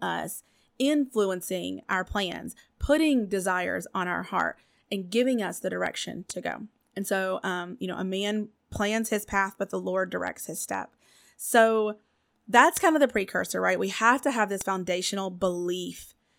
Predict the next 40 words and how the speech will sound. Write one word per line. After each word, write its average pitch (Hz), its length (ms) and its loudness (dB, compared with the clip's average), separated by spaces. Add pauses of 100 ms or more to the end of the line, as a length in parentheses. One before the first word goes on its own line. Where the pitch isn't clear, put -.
(200)
that 196 200 0
God 196 260 6
is 220 140 -2
who 196 60 -2
he 180 100 -2
says 190 280 0
he 214 140 0
is. 208 320 -2
He 196 120 -6
will 185 120 -2
not 185 200 2
abandon 185 320 0
us. 180 180 -6
He 185 100 -6
will 175 160 -4
lead 180 180 0
us 208 100 -4
on 208 120 0
the 202 80 -2
way. 185 140 -2
He 190 100 -6
will 170 80 -6
protect 196 440 -4
us, 185 260 -6 (360)
all 185 180 2
of 180 60 -2
those 185 200 -2
things, - 360 -12
okay? 196 240 -2 (480)
So 226 120 2
our 214 140 8
first 294 360 8
real 240 180 4
tactical 208 500 0
step 185 300 -2
then 180 220 -4
is 175 120 -8
if 185 120 -2
you're 220 200 4
still, 202 560 2